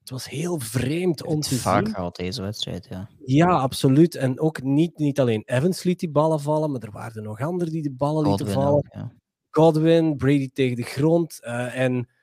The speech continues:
Speaker 1: de Panthers die dan door het wegvallen van Christian McCaffrey ineens all over the place aan het runnen waren. P J Walker die daar twee touchdown passes heeft gegooid. Dit was een ander universum. We gaan hier niet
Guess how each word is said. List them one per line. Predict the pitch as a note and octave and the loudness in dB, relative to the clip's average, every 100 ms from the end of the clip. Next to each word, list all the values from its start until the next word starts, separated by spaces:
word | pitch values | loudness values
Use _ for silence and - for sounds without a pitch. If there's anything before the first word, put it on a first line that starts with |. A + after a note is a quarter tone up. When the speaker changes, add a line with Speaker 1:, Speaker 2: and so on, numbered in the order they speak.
| _ _ | _ _
Speaker 1:
de | - - | -16 0
Panthers | C#3 D#3+ G3+ F#3+ | 4 4 4 4
die | D3 D#3 | 4 4
dan | C#3 C3 B2 - _ | 4 4 -2 -8 _
door | - C#3 C#3 | -6 0 2
het | C3 - _ | 0 -6 _
wegvallen | C3+ F3 - D#3 D3+ | -2 -2 2 2 2
van | C#3 B2+ | 0 -2
Christian | E3+ - D#3 | -2 -2 -2
McCaffrey | B2 A2+ C3 D3+ G3+ G#3 F3+ | -2 -2 -2 -2 -4 -6 -4
ineens | C#3+ D3 D3+ - - _ _ _ _ | -2 0 -2 -8 -18 _ _ _ _
all | - G#3+ G#3 | 6 8 10
over | G3+ F3+ | 8 4
the | E3+ | 0
place | F3 E3+ D#3+ - | 0 0 0 -4
aan | D3+ | -4
het | C#3+ | -4
runnen | A2+ A2+ C3 D3 B2+ | -8 0 2 2 2
waren. | A#2+ A#2 A2+ | 2 0 -2
P | - | -4
J | C#3 C3 C3 A#2+ | -4 -4 -6 -2
Walker | C#3+ F3+ - D#3+ | 0 0 0 -2
die | D3 D#3 | -2 0
daar | C#3+ C3+ | -2 -2
twee | - D#3+ D#3 | -6 -6 -2
touchdown | D#3+ D3 D3+ D3+ C#3 | -4 -4 -2 -2 -2
passes | D3+ D3+ - - | -4 -4 -8 -10
heeft | D3+ - | -10 -10
gegooid. | C#3 D3 D3 _ _ _ _ _ | -6 -6 -6 _ _ _ _ _
Dit | D3 D3+ | -8 2
was | D#3 C#3+ | 2 2
een | C#3+ | -2
ander | D#3+ D#3+ C#3+ - | -2 0 0 2
universum. | D3 A#2 G2+ B2 B2+ - A2+ G#2+ | 2 2 -2 -2 -2 -4 -8 -6
We | A2+ | -6
gaan | B2+ B2+ | -6 -4
hier | A#2+ A#2 A2 | -6 -8 -10
niet | A#2+ C3 F#3+ | -8 -6 -8